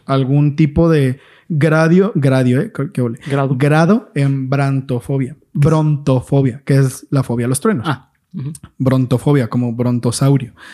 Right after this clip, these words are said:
Speaker 2: <laughs>
Speaker 1: Pero, eh, porque yo no he conocido nunca a un niño al que, que sí diga, "Ay, no, los truenos no me dan miedo", y que truene uno así bien cabrón y que se asuste.
Speaker 2: Sí, es normal, güey.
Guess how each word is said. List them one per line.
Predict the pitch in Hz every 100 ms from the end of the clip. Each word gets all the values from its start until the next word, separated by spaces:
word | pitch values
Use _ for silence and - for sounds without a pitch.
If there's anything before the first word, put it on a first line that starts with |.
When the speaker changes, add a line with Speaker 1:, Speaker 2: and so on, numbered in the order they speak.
| - -
Speaker 2:
<laughs> | 127 - - _
Speaker 1:
Pero, | 170 170 196 202 196 202
eh, | 160 151
porque | 143 151 139
yo | 156
no | 170
he | 185
conocido | 190 143 165
nunca | 175 175 175 170
a | 147
un | 143 160
niño | 175 180 185
al | 160
que, | 147 139 135 -
que | 147
sí | 165
diga, | 165 139 123 214
"Ay, | 277 247 - -
no, | 247 269 247
los | 254 233 -
truenos | 269 269
no | 240
me | 233
dan | 220 214
miedo", | 202 208 190
y | 147
que | 156
truene | 143 165
uno | 190
así | 190 202
bien | 190 208 202
cabrón | 202 190 202 240
y | 226
que | 175
se | 143
asuste. | 139 - 160 151
Speaker 2:
Sí, | 170 165
es | 147
normal, | 156 135 135
güey. | 123